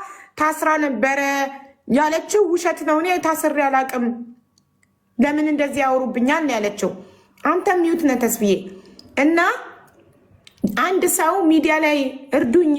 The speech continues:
የኢትዮጵያ ሕዝብ ስሙኝ፣ እኔ ጭንቀት አለብኝ፣ ችግር አለብኝ፣ ስቃይ ላይ ነኝ፣ አድኑኝ" ብሎ ሚዲያ ላይ ሲወጣ አንተ፣ አንተ ውሸታም፣ አንተ እብድ፣ አንተ እንዲህ ነህ ካልነው ያንን ሰው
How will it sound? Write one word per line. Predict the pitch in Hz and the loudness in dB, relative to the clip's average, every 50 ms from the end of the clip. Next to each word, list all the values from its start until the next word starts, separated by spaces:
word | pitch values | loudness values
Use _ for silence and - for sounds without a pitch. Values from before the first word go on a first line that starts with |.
| 285 277 | -2 -4
የኢትዮጵያ | 269 269 269 285 - 320 - - 302 320 | -6 -6 -6 -6 -6 -8 -6 -2 -2 -2
ሕዝብ | 320 294 262 247 269 | -2 -4 -6 -8 -12
ስሙኝ፣ | 262 - - 349 311 311 311 302 294 285 277 | -10 -8 -6 -4 -2 0 0 0 0 0 0
እኔ | 277 285 302 294 | 0 -2 -2 -4
ጭንቀት | - 285 294 - 311 302 302 | -4 -6 -6 -6 -4 -2 -2
አለብኝ፣ | 277 269 262 269 226 208 262 254 254 | -2 -2 -2 -6 -6 -6 -8 -10 -8
ችግር | - 320 262 240 233 311 302 | -8 -8 -8 -6 -4 -2 0
አለብኝ፣ | 294 285 294 277 240 214 254 269 | 0 0 0 -2 -4 -4 -6 -8
ስቃይ | 262 - 320 - - 302 311 302 | -8 -8 -8 -4 -2 -2 0 0
ላይ | 294 285 277 | -2 -2 -4
ነኝ፣ | 277 269 262 254 254 | -4 -4 -6 -4 -2
አድኑኝ" | 269 302 294 240 311 285 285 285 277 | -2 -2 -2 -2 -4 -2 -2 -2 -4
ብሎ | 240 262 254 262 | -4 -4 -6 -6
ሚዲያ | 262 269 254 233 262 247 | -4 -6 -6 -4 -4 -4
ላይ | 240 240 240 | -4 -6 -6
ሲወጣ | - 247 233 233 233 247 294 294 - - - - - - | -6 -4 -4 -2 -2 -4 -6 -8 -10 -20 -20 -20 -14 -8
አንተ፣ | - 285 311 294 - 349 320 311 311 - - - - - | -6 -6 -4 -4 -2 -2 -2 -2 -2 -6 -16 -20 -14 -8
አንተ | - - 311 302 330 311 294 294 285 | -6 -4 -4 -2 0 0 0 2 0
ውሸታም፣ | 302 294 294 330 - 320 302 294 294 285 - - - - | 0 -2 -2 -2 0 0 0 0 0 -4 -8 -14 -16 -10
አንተ | 262 277 277 277 302 269 269 | -8 -6 -4 -4 -4 -2 0
እብድ፣ | 302 311 269 240 - - - - - - - | -2 -2 -2 -4 -10 -16 -18 -20 -20 -16 -12
አንተ | - 285 285 311 302 | -8 -6 -2 0 0
እንዲህ | 302 302 254 302 277 | 2 2 2 2 2
ነህ | 277 269 269 | 2 -2 -4
ካልነው | - 294 302 311 302 302 311 339 381 415 403 359 302 | -2 -2 -2 -2 -2 -2 -4 -4 -4 -4 -6 -8 -8
ያንን | 240 262 277 277 285 285 285 | -8 -6 -4 -2 -2 -2 -2
ሰው | - 330 320 294 262 - | -4 -4 -4 -4 -6 -10